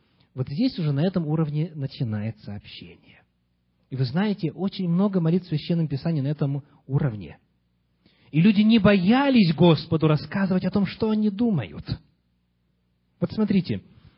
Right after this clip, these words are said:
в книге Иова небольшой пример, в третьей главе,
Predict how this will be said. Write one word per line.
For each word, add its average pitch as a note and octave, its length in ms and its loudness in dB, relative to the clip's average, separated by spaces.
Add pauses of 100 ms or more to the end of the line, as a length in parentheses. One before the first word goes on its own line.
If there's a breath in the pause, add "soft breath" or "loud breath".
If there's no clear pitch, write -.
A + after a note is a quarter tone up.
(340 soft breath)
в D3 320 2
книге F#3+ 380 0 (140)
Иова B2+ 500 2 (680)
небольшой D#3+ 460 0
пример, C#3 560 2 (180)
в - 80 -18
третьей E3+ 380 0
главе, D3 560 -2